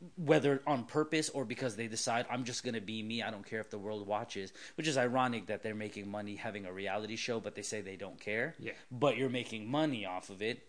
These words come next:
Speaker 1: It's a whole nother conversation. But they're doing it. I said, "I cannot be like that." I, I, you cannot choose to turn off your behavior and turn it on for money, but then say,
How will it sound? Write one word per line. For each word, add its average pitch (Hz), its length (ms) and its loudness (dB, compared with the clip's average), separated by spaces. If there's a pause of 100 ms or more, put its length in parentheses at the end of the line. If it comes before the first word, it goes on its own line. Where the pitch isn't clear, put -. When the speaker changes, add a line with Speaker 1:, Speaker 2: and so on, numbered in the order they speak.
Speaker 1:
It's - 100 -8
a 95 60 -6
whole 90 120 -6
nother 90 240 -8
conversation. 139 800 0 (420)
But 127 220 2
they're 143 160 8
doing 139 340 4
it. 123 320 2
I 135 180 8
said, 131 220 4
"I 113 80 6
cannot 110 380 2
be 107 140 -2
like 95 240 -2
that." 76 260 -12 (180)
I, 120 180 0
I, 120 140 2 (380)
you 131 160 -2
cannot 180 480 4
choose 151 400 2
to 117 80 -4
turn 127 400 0
off 110 400 -2 (640)
your 117 220 0
behavior 92 720 -4 (460)
and 110 140 -6
turn 117 220 -2
it 107 120 -2
on 110 200 -2
for 110 260 -6
money, 104 500 -4
but 123 220 -6
then 107 180 -4
say, 95 440 -4